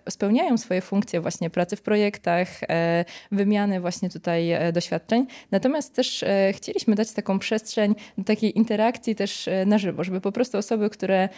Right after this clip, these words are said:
e, które chcą dowiedzieć się czegoś, em, czy o technologii, czy w ogóle poszerzyć swoją wiedzę z zakresu programowania,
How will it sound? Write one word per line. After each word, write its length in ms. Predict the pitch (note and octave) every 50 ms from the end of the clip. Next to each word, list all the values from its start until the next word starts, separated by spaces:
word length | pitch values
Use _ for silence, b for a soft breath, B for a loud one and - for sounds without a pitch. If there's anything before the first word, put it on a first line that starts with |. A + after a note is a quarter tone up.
| B B B
e, 160 | - F3+ F#3
które 220 | F#3 - G3+ G3 F#3+
chcą 400 | - - - C4+ C4 A#3+ A#3 G#3+
dowiedzieć 440 | F#3+ F#3 F3+ F3+ F3 E3+ F3+ -
się 160 | - - E3 E3+
czegoś, 500 | - - F3+ E3 E3 E3 - - - -
em, 880 | - E3+ E3+ E3 E3 E3 E3 E3 E3 E3 E3+ E3+ E3+ E3+ E3+ E3+ F3 -
czy 120 | - G#3+
o 40 | G#3
technologii, 760 | - F#3 - - F#3+ F#3 F#3 F#3 F#3 F3+ - F3 F3 F3 F#3
czy 140 | F#3 - G#3
w 80 | F#3 G#3
ogóle 240 | A3 G3+ F#3+ F3 E3+
poszerzyć 360 | F3+ E3+ - E3+ E3+ E3+ -
swoją 280 | - E3 E3 E3+ E3+
wiedzę 220 | E3+ E3 E3 E3 E3
z 320 | - - - E3 E3+ E3+
zakresu 340 | E3+ E3+ E3+ - E3+ - -
programowania, 600 | - E3+ F3 F3+ F3 F3 E3+ E3+ E3+ G3 B3